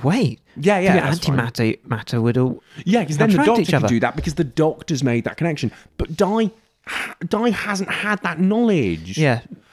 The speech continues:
Speaker 2: So, so it's just another example of,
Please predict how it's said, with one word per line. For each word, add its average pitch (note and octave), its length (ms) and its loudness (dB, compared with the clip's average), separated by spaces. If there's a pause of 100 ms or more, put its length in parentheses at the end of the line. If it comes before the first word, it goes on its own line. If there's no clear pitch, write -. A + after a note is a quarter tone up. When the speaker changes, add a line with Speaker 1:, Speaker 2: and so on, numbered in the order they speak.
(140)
Speaker 2:
So, F#3+ 240 -4
so A3 380 0
it's - 180 -6
just A#3 220 -2
another G#3 340 0
example F#3+ 680 0
of, C3 280 -2